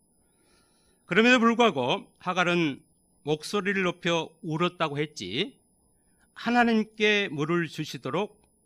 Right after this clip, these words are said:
구했다는 말씀은 없습니다. 뿐만 아니라 목이 말라 죽을 지경에 놓인 이스마엘도 하나님께 물을 주시도록 구했다는 말씀은 없습니다.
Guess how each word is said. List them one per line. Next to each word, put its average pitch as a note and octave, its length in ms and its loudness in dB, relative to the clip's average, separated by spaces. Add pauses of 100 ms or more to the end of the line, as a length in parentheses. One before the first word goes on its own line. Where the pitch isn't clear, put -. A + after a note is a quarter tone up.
(160)
구했다는 E3+ 600 0
말씀은 C#3 580 -4 (460)
없습니다. B2+ 560 -4 (1600)
뿐만 A3+ 260 6
아니라 G3 480 6 (460)
목이 F3 300 2
말라 G#3 320 6
죽을 F#3 260 -4
지경에 F#3 340 0
놓인 E3 480 0 (260)
이스마엘도 F#3+ 920 4 (380)
하나님께 D#3+ 540 -2
물을 C3+ 280 -6
주시도록 B2 580 -12 (200)
구했다는 C3+ 500 -6
말씀은 A#2 540 -10 (240)
없습니다. G#2+ 500 -8